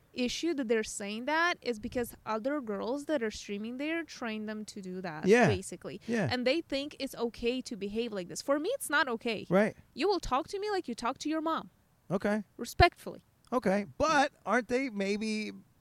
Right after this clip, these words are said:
Speaker 2: like, there for tawdry reasons?
Speaker 1: No, of course.
Speaker 2: Yeah.
Speaker 1: Of course. And I do that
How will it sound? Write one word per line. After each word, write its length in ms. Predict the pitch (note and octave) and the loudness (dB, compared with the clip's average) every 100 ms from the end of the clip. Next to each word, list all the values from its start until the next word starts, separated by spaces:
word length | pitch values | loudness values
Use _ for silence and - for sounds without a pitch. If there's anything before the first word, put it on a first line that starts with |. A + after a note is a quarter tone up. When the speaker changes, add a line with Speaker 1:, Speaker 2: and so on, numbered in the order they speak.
| - - | -18 -2
Speaker 2:
like, 400 | D#3+ D3+ - - C#4 C4+ _ _ | 0 0 -2 -14 -18 -18 _ _
there 240 | D3+ D#3 E3+ | 4 6 6
for 260 | - E3+ D#3 | 4 2 4
tawdry 460 | - E3+ E3 E3 | 6 6 8 8
reasons? 680 | D#3 D#3 E3+ C#4 D#4+ - - _ _ _ _ _ | 8 8 6 4 -2 -6 -12 _ _ _ _ _
Speaker 1:
No, 180 | B4 E4 | -2 -2
of 140 | F4 - | -2 0
course. 480 | B4 C#5 B3+ G#3+ | 0 2 0 0
Speaker 2:
Yeah. 240 | G#3+ F3 G#2 | 2 2 0
Speaker 1:
Of 200 | D4+ F4 | -2 0
course. 320 | - C5 G4 | 4 4 4
And 160 | C4+ C4+ | -2 -4
I 340 | B3 E4+ G#4 - - _ _ A#3 | 0 0 0 -4 -10 _ _ -4
do 180 | A3+ F#4 | 2 6
that 200 | A4 | 6